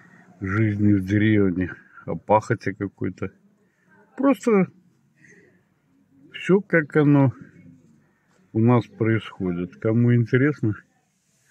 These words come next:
можете критиковать. Мы не работяжки. Скажи, Ника, мы не работя-, <laughs> мы не работяжки. Мы лентяшки.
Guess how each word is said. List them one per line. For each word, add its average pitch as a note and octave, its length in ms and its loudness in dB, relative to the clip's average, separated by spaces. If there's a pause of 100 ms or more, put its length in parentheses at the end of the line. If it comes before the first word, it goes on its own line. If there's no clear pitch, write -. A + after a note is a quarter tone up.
(1400)
можете G#3+ 380 -2
критиковать. G2+ 840 -6 (1300)
Мы A#2+ 180 0
не D3 160 2
работяжки. G2 840 -4 (340)
Скажи, B2 260 0
Ника, A#2 320 -2 (800)
мы G#2+ 80 -8
не A2 120 -2
работя-, - 580 0 (160)
<laughs> - 0 -
мы B2+ 260 -2
не A2 120 -8
работяжки. G#2+ 760 -10 (840)
Мы A2 140 -2
лентяшки. C3+ 720 0